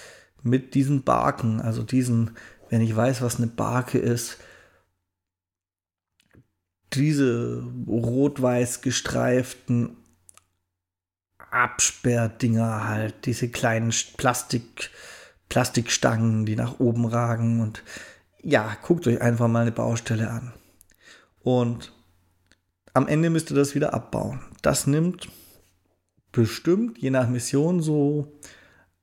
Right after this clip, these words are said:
achtzig, vielleicht sogar neunzig Prozent der Zeit in dieser Mission in Anspruch. Und ihr müsst die ja davor auch aufs Auto laden und wieder abladen und so. Und ihr müsst die aufbauen und abbauen.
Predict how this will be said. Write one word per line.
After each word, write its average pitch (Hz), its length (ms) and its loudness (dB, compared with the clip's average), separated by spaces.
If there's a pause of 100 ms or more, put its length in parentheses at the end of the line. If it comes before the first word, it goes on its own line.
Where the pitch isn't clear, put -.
(280)
achtzig, 175 600 0
vielleicht 117 300 2
sogar 113 220 0
neunzig 117 480 0
Prozent 120 420 0
der 117 120 0
Zeit 127 380 0
in 131 380 0
dieser 123 300 2
Mission 127 540 0
in 120 120 -2
Anspruch. 202 640 -2 (1080)
Und 123 360 0
ihr 123 80 2
müsst 131 240 0
die 127 40 2
ja 113 100 4
davor 117 300 2
auch 113 100 -4
aufs - 240 -8
Auto 120 340 0
laden 120 380 2
und 135 160 0
wieder - 180 -4
abladen 120 580 0
und 147 160 0
so. 175 340 0 (1000)
Und 143 120 4
ihr 135 80 2
müsst 127 200 0
die - 80 2
aufbauen 127 420 0
und 180 160 0
abbauen. 113 500 -4